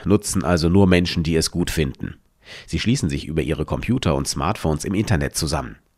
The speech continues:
Deswegen sind es vor allem kleinere Internetshops und Kaufläden, bei denen ich mit Bitcoins bezahlen kann.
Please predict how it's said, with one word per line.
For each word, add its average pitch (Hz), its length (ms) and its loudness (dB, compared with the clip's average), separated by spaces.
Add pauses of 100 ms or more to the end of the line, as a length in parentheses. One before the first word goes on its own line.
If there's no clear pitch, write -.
(120)
Deswegen 73 360 -2
sind 73 240 -4
es 73 100 -6
vor - 180 -4
allem 82 240 2 (140)
kleinere 80 500 2
Internetshops 82 760 0
und 80 200 -4
Kaufläden, 87 680 2 (240)
bei 82 100 2
denen 101 320 6
ich 82 180 -4
mit 82 200 0
Bitcoins 78 420 0
bezahlen - 460 0
kann. - 260 -4